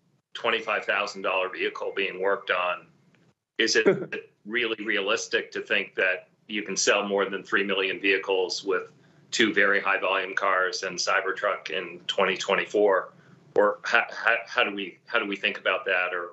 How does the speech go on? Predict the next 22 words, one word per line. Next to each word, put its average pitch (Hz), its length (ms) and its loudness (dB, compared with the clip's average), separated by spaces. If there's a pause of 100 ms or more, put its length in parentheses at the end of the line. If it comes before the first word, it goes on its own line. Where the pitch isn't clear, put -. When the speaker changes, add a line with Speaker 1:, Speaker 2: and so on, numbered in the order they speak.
Speaker 1:
or 95 140 -4
what 98 180 0
else 92 240 -2
is - 120 -16
missing 90 320 -6
in 87 60 -16
that 85 140 -4
equation? - 480 0 (3500)
Speaker 2:
Yeah, 123 160 6
I - 20 -2
mean, 147 160 4
it, - 80 0
it 156 260 4
is 143 120 6
apparent 170 340 2
from 123 160 4
the 110 80 2
questions 107 500 2
that 95 300 2
the, 90 260 4 (460)
the 113 60 0
gravi-, 107 360 2